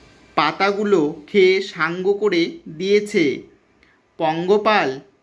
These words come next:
না তাড়াতে পারলে এবার কাজে ভঙ্গ দিতে হবে।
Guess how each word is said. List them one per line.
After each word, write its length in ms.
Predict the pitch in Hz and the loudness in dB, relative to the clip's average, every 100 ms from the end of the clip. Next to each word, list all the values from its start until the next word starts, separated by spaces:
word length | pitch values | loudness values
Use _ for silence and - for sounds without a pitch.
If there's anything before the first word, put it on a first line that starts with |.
| _ _ | _ _
না 320 | 143 151 165 170 165 233 - _ _ - | -6 -2 2 2 0 -6 -18 _ _ -4
তাড়াতে 420 | 160 170 180 214 | -2 0 -2 -4
পারলে 480 | 208 202 208 214 185 139 - - _ | -2 0 0 2 2 0 -6 -18 _
এবার 320 | 165 165 190 208 | -4 -2 -2 -2
কাজে 400 | 202 190 170 185 139 139 - 156 | -2 -4 0 0 0 -4 -14 -18
ভঙ্গ 380 | 139 160 170 185 208 | -6 -4 -2 0 0
দিতে 280 | 208 208 214 | 0 0 0
হবে। 360 | 202 175 147 | 0 0 0